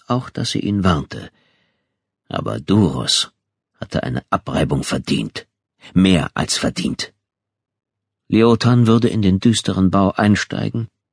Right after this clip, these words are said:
den Kaufmann zusammenschlagen, und zwar auf die übelste Weise, bis die Knochen ebenso brachen wie die seiner Bediensteten und Tiere, und danach alles an Münzen, Schmuck und Kostbarkeiten mitnehmen, was er fand.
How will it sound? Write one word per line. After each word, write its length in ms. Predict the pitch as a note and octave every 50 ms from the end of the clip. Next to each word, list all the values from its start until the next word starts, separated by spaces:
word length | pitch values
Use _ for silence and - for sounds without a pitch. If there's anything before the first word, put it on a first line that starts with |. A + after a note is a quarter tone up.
| _ _ _ _ -
den 140 | D2+ D2
Kaufmann 460 | - - F2 E2+ D#2+ - F#2 F2 E2+ D2+
zusammenschlagen, 880 | - E2 D2+ C#2 F#2 G2 G2+ G2 G2+ F#2+ - G#2+ G2+ G2+ G#2+ G#2+ A#2+ -
und 160 | - - -
zwar 200 | - - - -
auf 100 | - -
die 140 | - - -
übelste 560 | - - G#3+ - D2+ C#2+ - - - D#2+ -
Weise, 380 | F2+ D#2+ B1 G#1+ A#1 D#2+ G2
bis 240 | G2+ - D2+ - -
die 120 | - C2+ -
Knochen 360 | - - G2 E2 - F2 F2 -
ebenso 460 | - G#2 G#2 F#2+ F#2+ F#2 D#2 F2 F2
brachen 440 | D2+ - E2+ F#2 F#2+ - - F#2+ E2
wie 120 | D#2+ E2
die 180 | C#2+ - F2+ E2+
seiner 240 | D#2+ F2 E2 D#2 C#2+
Bediensteten 680 | - D#2+ - - A2 A2 F#2+ - - D#2+ C#2+ - E2
und 160 | D2 D2 D#2+
Tiere, 420 | - - B2+ G2+ F#2+ F#2+ B2 B2 A#2+ - - - - - - - - - - _ _ _ _ _ -
und 120 | C#2+ D2+
danach 300 | F#2 G2+ A2 A2 G#2+ G#2
alles 340 | - C3+ C#3 D#3 F3 D#3+ -
an 180 | A2 A#2+ G#2+
Münzen, 380 | A2 A#2+ C3 D3+ D3 - - C3+
Schmuck 300 | B2+ - C#3 C3+ B2+ -
und 200 | A#2 A2 - -
Kostbarkeiten 840 | - - A2+ - - _ - D#2+ D#2+ - - F2 E2+ - - F2 F2+
mitnehmen, 500 | F2 D#2+ _ - - F2+ D#2+ - - -
was 140 | - - -
er 60 | -
fand. 340 | - - - D3 C3+ -